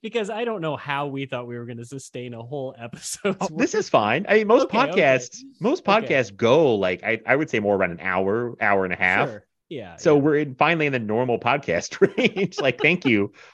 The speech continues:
Speaker 2: for giving a movie that has, like, very little to talk about, and we <laughs> just goofed off for, like, an hour and a half. I had a
Speaker 1: That's
Speaker 2: great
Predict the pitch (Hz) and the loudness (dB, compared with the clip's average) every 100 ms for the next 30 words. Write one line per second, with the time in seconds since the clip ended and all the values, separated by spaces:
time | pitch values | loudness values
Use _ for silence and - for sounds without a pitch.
0 | _ _ _ - 127 139 123 120 123 110 | _ _ _ -8 0 4 4 4 4 4
1 | 104 113 104 110 92 - _ _ 104 110 | 4 2 0 0 -4 -6 _ _ 0 4
2 | 123 113 113 98 85 127 - 78 80 - | 4 4 2 0 0 -2 -2 -6 -6 -4
3 | 104 95 104 113 - 214 - 175 - 139 | -4 -2 -4 -6 0 0 0 -16 -2 -2
4 | 143 120 170 - 87 80 76 76 76 76 | 2 2 2 0 -4 -4 -8 -10 -10 -8
5 | 78 _ _ _ 165 240 113 | -8 _ _ _ 4 4 4